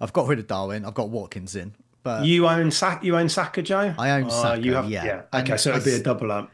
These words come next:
Speaker 1: I
Speaker 2: Mm.
Speaker 1: still, yeah, I'm still not keen on that double up. But if I didn't own Saka
Speaker 2: No.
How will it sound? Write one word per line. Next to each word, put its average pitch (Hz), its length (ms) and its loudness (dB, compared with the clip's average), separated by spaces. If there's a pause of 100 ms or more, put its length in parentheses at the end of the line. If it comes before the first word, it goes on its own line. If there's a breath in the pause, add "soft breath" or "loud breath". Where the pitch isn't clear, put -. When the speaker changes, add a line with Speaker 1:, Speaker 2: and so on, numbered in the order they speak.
(160)
Speaker 1:
I 120 60 -4
Speaker 2:
Mm. - 20 -4
Speaker 1:
still, 214 540 -4
yeah, 139 200 -2
I'm 135 140 -4
still 190 260 -2
not 175 220 -6
keen 151 240 -4
on 131 120 -4
that 127 200 -6
double 104 240 -6
up. 82 100 -10
But 117 80 -10
if 117 80 -8
I 139 40 -4
didn't 151 180 -8
own 190 200 -6
Saka - 500 -6
Speaker 2:
No. 101 320 -4